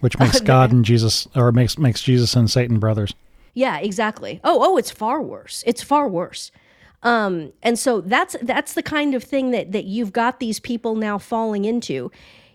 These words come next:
Speaker 2: You don't put two and two together and say, "Okay, look,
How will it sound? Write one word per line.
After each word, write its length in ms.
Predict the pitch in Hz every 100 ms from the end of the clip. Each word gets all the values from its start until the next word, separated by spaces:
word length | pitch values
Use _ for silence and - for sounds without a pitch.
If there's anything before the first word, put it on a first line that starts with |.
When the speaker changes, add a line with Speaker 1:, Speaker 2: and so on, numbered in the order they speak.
| _ -
Speaker 2:
You 200 | 202 247
don't 380 | 185 247 370 -
put 240 | 381 -
two 280 | - 302 302
and 120 | 285
two 180 | 294 277
together 520 | 226 233 226 220 185
and 240 | 175 220
say, 340 | - 226 220 -
"Okay, 400 | 247 262 247 202
look, 440 | 208 247 165 -